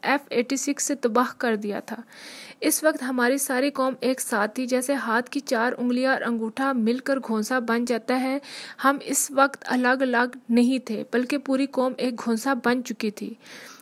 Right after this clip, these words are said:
घोंसा बन चुकी थी। भारतीय तो पाकिस्तानी घोंसे से ऐसा डरता है कि शहीद मिलत लियाकत अली खान ने भारत को सिर्फ घोंसा दिखाया ही था, तो भारत डरकर अपनी फौजों को बॉर्डर से बाहर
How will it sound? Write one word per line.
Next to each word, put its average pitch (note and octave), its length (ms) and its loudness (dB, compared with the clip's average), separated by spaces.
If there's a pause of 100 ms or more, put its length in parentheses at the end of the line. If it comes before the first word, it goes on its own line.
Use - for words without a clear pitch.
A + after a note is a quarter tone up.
घोंसा B3+ 380 2
बन B3 240 2
चुकी A3 320 -4
थी। G#3+ 160 -4
भारतीय B3 540 2
तो D4+ 160 0
पाकिस्तानी B3 680 0
घोंसे A#3+ 400 0
से C#4 120 0
ऐसा B3 360 2
डरता A#3+ 340 0
है C4 140 0
कि C4+ 120 -2
शहीद A#3+ 340 0
मिलत B3+ 420 0
लियाकत A#3 320 0
अली B3+ 140 2
खान A#3 260 0
ने C4 100 0
भारत A3 320 -2
को C4 140 -6
सिर्फ B3 180 -2
घोंसा A3 360 -2
दिखाया A#3+ 400 0
ही C#4 100 2
था, C4+ 140 -6
तो B3 140 2
भारत A3 300 0
डरकर A3+ 340 0
अपनी B3 200 -2
फौजों A#3 320 0
को C4 120 0
बॉर्डर G#3+ 280 0
से C4+ 140 -2
बाहर A#3 380 -2